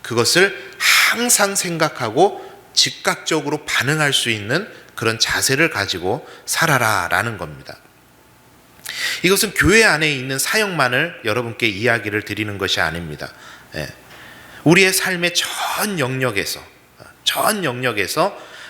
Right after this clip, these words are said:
하나님의 섬김의 자리들이 널려 있는데 우리가 거기에 대한 민감성을 가지고 있지 않으면 그 섬김의 자리가 우리 앞에 와도 놓쳐버리는 일이 다반사라는 이야기입니다. 예.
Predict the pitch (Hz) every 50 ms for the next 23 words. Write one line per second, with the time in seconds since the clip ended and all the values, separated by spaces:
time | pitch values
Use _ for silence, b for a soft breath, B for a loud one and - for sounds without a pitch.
0 | B B - 202 202 190 185 180 185 180 175 - - 240 240 226 220 220 208 202
1 | 196 185 - - - 123 135 127 113 117 131 165 202 - - - - - - -
2 | 110 113 123 147 175 190 202 208 196 190 175 131 101 90 87 80 78 76 71 76
3 | - - - B B B B B B B B 151 160 190 185 185 180 180 139 139
4 | 143 151 151 151 143 143 143 143 135 113 131 147 165 175 190 196 190 180 - -
5 | 170 160 170 165 160 - 123 113 117 127 131 135 113 98 - - - 131 107 95
6 | 95 92 104 139 151 135 104 87 B B B B B B - 156 151 - - 220
7 | 233 233 220 - 220 214 208 196 - - 123 117 120 113 131 127 127 - 147 175
8 | 190 196 185 175 - - - 160 170 165 143 104 92 95 104 104 - 190 233 247
9 | - B B B B B B B - - - - 131 170 196 - - 190 202 170
10 | 165 151 135 135 135 139 131 113 101 98 117 151 165 - B B B B B -
11 | - 95 113 135 139 135 127 120 113 110 110 113 113 104 87 95 92 85 82 82
12 | 71 69 67 65 - 65 - - - _ _ _ _ _ _ _ _ _ _ _
13 | _ - - - - 76 67